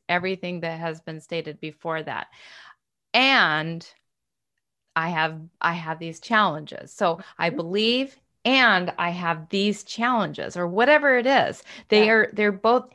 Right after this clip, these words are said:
Speaker 1: and also using this even in conversations with people, be-, you know, allowing their, you know, two people can come together and also, uh, say, "Yeah, what you said, but blah, blah, blah.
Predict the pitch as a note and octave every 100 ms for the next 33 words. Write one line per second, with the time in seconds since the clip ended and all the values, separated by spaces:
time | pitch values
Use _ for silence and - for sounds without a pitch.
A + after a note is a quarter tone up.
0 | _ B3+ B3+ - _ _ - B3 F4 -
1 | F#4 D4+ A3 A#3+ A#3+ A#3+ A#3+ A3+ - -
2 | A3 G#3 G#3+ G#3 - G#3 G#3 G3 G3 F#3+
3 | - - _ - A3 G3+ G#3 - A3+ A#3
4 | - G3+ F#3 F#3 - - F3 F#3+ F#3 F#3
5 | - _ _ _ - - C4 C#4 D#3+ -
6 | - - - - G3+ - - F#3+ G3 F#3
7 | F#3+ G3 A3+ A3+ C#3+ F#3 G3+ - F#3 F#3+
8 | F3+ - C4 C4 C4 B3+ C4 G3 D#3+ D#3
9 | F#3 _ _ _ G#3 F#3 G3+ G#3+ A#3 A3
10 | G#3+ A3+ G#3 E3 E3 - - F3+ F3 _
11 | - G3 A#3 - F#3 E3+ E3+ E3+ F#3 F3
12 | F3 F#3+ F3 F3 E3+ - - C4+ C4+ B3+
13 | - - A3+ B3+ - B3 - B3+ A3+ -
14 | C#4 A#3 G3+ - - G#3+ G3+ G3+ F#3 G3
15 | C#3